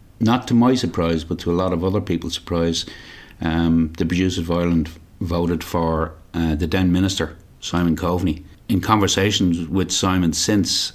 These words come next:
he's told me how he started out in the food business himself and does understand the struggles and the difficulties that producers experience. And then it came to the year three, and,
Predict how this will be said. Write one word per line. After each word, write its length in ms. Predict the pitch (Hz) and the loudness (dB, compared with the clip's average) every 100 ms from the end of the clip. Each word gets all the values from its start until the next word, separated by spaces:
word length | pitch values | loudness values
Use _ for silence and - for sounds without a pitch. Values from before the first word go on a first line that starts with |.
| - | -6
he's 240 | 90 85 | -2 -2
told 240 | - 87 85 | 0 0 2
me 140 | 80 | 2
how 180 | 82 82 | 2 2
he 80 | 80 | 0
started 400 | 87 90 78 80 | -2 -2 0 0
out 160 | 85 | 2
in 120 | 85 | 2
the 60 | 78 | 0
food 240 | 82 87 | 0 0
business 300 | 82 78 76 | 0 -2 -2
himself 460 | 85 80 82 85 - | -2 -2 -2 -2 0
and 160 | 85 82 | 0 2
does 200 | 92 82 | 0 2
understand 600 | 82 78 - 82 85 82 - - - - | 0 0 -2 0 0 -2 -8 -18 -20 -6
the 60 | 85 | -4
struggles 680 | - 92 82 78 76 - - - - - - - - | 0 0 0 0 -2 -8 -12 -18 -20 -20 -20 -16 -6
and 680 | 76 78 78 76 76 76 80 | -2 -2 0 2 0 0 -4
the 720 | 82 82 78 78 78 - - 78 | -2 0 2 0 0 -2 -6 -6
difficulties 760 | - 90 - - 78 73 - - - | -2 -2 0 0 0 -2 -6 -8 -8
that 360 | - - - - - | -6 -6 -8 -10 -8
producers 560 | 78 82 76 73 69 | -2 0 0 -2 -2
experience. 760 | - - - 95 95 82 78 - - - | -4 -6 -2 0 2 0 -2 -8 -14 -6
And 160 | 110 110 | 0 2
then 340 | 143 143 135 - - - - - - | 4 4 2 -2 -12 -16 -18 -20 -16
it 100 | 101 | -10
came 220 | - 104 95 | 0 0 2
to 80 | |
the 80 | 90 | 2
year 240 | 90 92 90 | 4 4 2
three, 480 | - 95 104 113 | 0 2 4 4
and, 340 | 92 82 76 | 4 2 2